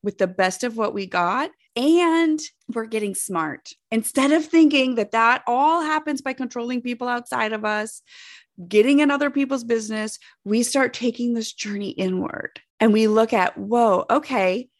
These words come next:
if that pattern bothers me, where does it live in me?"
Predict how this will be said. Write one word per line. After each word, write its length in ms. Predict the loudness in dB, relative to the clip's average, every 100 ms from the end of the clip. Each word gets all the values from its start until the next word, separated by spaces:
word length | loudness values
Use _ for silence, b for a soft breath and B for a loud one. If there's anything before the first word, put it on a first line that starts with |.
| b b _
if 140 | -2 -2 0
that 440 | 0 2 2 0 -6 _ _ -14
pattern 560 | -8 -2 0 0 -2
bothers 400 | 0 0 -2 -4
me, 160 | -6 -8
where 300 | -6 -4 -4
does 160 | -4
it 100 | -4
live 300 | -4 -6 -6
in 160 | -6 -2
me?" 480 | 2 0 -2 -10